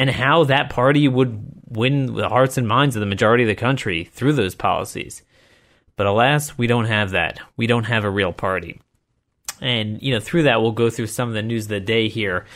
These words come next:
Uh, just some quick housekeeping notes. Um, I'm gonna have posted online my hour-long lecture to the Federalist Society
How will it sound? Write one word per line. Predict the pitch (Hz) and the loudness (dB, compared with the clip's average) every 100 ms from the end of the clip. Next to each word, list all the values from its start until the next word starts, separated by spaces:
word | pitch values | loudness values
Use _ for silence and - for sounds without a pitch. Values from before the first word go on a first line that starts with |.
| - - - _ | -20 -20 -20 _
Uh, | - 120 | -2 0
just | 135 147 - - - - | 0 -2 -6 -16 -20 -14
some | - 135 113 | -4 -2 -4
quick | - 165 - | -4 -2 -2
housekeeping | 147 131 - - 127 117 113 | 0 -2 -2 -4 -2 -2 0
notes. | 117 120 117 - - _ _ _ _ | 4 4 2 -4 -16 _ _ _ _
Um, | - 107 104 101 | -2 0 0 0
I'm | 123 | 0
gonna | 139 131 | 2 2
have | 127 - | 0 2
posted | 143 139 - 117 | 2 2 0 0
online | 110 120 110 110 113 98 92 90 - _ _ _ _ | 2 2 2 2 2 2 0 -4 -8 _ _ _ _
my | 117 107 104 | -2 0 0
hour-long | 82 107 110 113 107 104 101 101 | 0 0 2 2 2 2 0 0
lecture | 104 - - | 0 0 -4
to | 104 - | -4 -4
the | 104 | -6
Federalist | - 123 113 101 - | 0 2 4 2 0
Society | 107 - 101 98 98 95 95 - | -6 -2 0 0 -2 -2 -4 -8